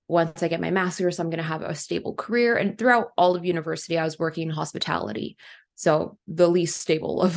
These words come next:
<laughs> stable jobs, <laughs> right? And so labor intensive too. You know, my mom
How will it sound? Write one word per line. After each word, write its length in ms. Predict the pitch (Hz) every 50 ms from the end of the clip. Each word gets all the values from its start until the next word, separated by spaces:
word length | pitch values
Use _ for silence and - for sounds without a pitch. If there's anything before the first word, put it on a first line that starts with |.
| 185 175 156
<laughs> 100 | - _
stable 380 | - - - - 180 240 - 175
jobs, 540 | - 196 262 226 262 - - 214 - - -
<laughs> 0 | 269
right? 420 | 208 - - 247 220 285 - - - - - - - - - -
And 180 | 220 202 202 196
so 220 | 226 - 254 233
labor 340 | 240 214 208 214 226 233 226 208
intensive 420 | 196 190 190 180 185 180 165 175
too. 220 | - - 214 196 175
You 180 | 160 160 143 -
know, 120 | 156 156
my 160 | 170 185 180
mom 260 | 175 170 170 170 160